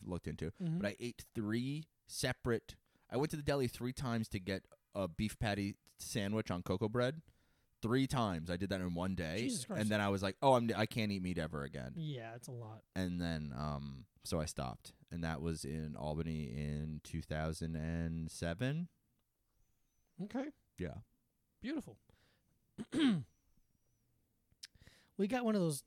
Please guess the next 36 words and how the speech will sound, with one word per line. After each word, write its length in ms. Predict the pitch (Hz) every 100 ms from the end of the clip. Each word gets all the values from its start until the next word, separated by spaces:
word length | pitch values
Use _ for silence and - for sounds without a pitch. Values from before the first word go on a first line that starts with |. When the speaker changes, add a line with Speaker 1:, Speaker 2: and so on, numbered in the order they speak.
| 165
Speaker 2:
how 60 |
many 180 | 185 160 -
things, 280 | 151 147 156
how 60 | 180
many 100 | 190
chickens 320 | - 165 143
can 80 | 147
you 80 |
fight? 180 | 117 143
I'm 80 | 170
not 120 | 156
answering 260 | 120 - 101
that 60 | 87
Speaker 1:
No, 40 |
Speaker 2:
question. 140 | 69 87
Speaker 1:
ab-, 120 | 92
absolutely 420 | 95 101 101 87
not. 200 | 78 69 - _ -
Speaker 2:
Uh, 800 | 180 190 190 190 190 185 185 185
I 100 | 175
got 140 | 185 185
another 180 | 185 175
one. 140 | 180
Is 80 | 160
you 100 | 160
fight 280 | 185 180 -
someone 220 | 180 170
in 60 |
history, 420 | 143 170 - 202 202
dead 160 | 180
or 60 | 180
alive? 320 | 180 180 190 170 151
Would 80 |
I 60 | 160
answer 240 | 175 170
that? 240 | 185 233